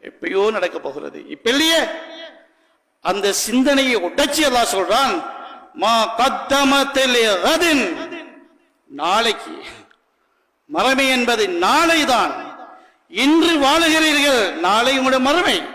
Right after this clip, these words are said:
அதனால மறுமைக்கு என்ன அனுப்பிருச்சுன்னு பாருங்க. மா கத்தமத் லி கத், என்ன அனுப்பிருச்சுங்க? நாளைய மறுமைக்கு இன்றைக்கு அனுப்புனது என்ன, என்ன அனுப்பியிருக்குது? இந்த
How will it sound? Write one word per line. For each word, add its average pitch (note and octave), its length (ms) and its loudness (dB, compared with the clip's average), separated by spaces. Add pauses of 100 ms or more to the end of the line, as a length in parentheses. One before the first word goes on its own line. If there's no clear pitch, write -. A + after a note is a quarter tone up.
(880)
அதனால G3 380 2
மறுமைக்கு A#3+ 800 0
என்ன A3 420 4
அனுப்பிருச்சுன்னு C#4+ 540 0
பாருங்க. D#3 540 -4 (680)
மா A3+ 300 0
கத்தமத் D#4+ 840 0
லி A3+ 140 2
கத், B3+ 340 0
என்ன C4 300 2
அனுப்பிருச்சுங்க? B3 720 -8 (600)
நாளைய B3+ 720 2
மறுமைக்கு C#4+ 460 2
இன்றைக்கு B3 360 0
அனுப்புனது C#4+ 420 0
என்ன, B3+ 400 2 (720)
என்ன B3 280 0
அனுப்பியிருக்குது? D#3+ 760 -10 (1000)
இந்த F3+ 300 -2